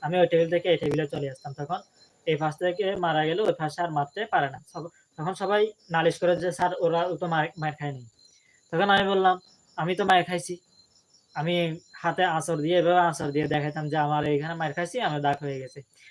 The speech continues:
তখন স্যারে বুঝতে পারতো যে ও অভিনয় করতেছে। কিন্তু আমার চালাকির কারণে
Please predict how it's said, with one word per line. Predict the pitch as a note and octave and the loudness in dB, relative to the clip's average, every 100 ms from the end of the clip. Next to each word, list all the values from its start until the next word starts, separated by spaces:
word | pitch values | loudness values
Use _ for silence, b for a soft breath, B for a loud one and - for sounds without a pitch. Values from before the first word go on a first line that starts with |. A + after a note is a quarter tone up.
| B | B
তখন | F3 F3 | -8 -2
স্যারে | G3+ G#3 | 2 2
বুঝতে | G3 G3 G3+ | 2 0 -2
পারতো | G3+ G3 | -2 0
যে | F#3 | 2
ও | E3 E3+ | 2 2
অভিনয় | - F#3+ E3 E3 D#3 | -4 -6 -4 -2 -4
করতেছে। | C#3 - C#3 C3 - _ b b _ | -6 -10 -20 -20 -20 _ b b _
কিন্তু | D3+ F3+ | 0 2
আমার | F3+ D#3 D#3 E3 | 2 0 -2 -2
চালাকির | - D#3+ E3 E3 D#3 | -2 0 0 -2 -8
কারণে | D#3 D#3 E3+ A#3 | -6 -4 -4 -6